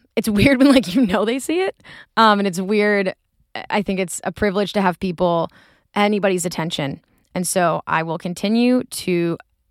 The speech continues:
attempt to keep your attention and to be authentic to who I am with that attention, even if I fear that I will upset somebody. That is the biggest thing I'm working on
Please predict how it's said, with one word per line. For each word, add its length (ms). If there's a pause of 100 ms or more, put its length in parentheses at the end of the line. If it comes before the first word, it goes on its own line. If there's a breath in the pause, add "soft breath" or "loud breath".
(180)
attempt 380
to 120
keep 440
your 160
attention 460 (640 soft breath)
and 260 (120)
to 520
be 180
authentic 520
to 140
who 100
I 140
am 440
with 280
that 120
attention, 520 (400 soft breath)
even 280
if 140
I 120
fear 560 (600)
that 100
I 80
will 120
upset 400
somebody. 420 (960)
That 220
is 240
the 120
biggest 300
thing 120
I'm 100
working 260
on 280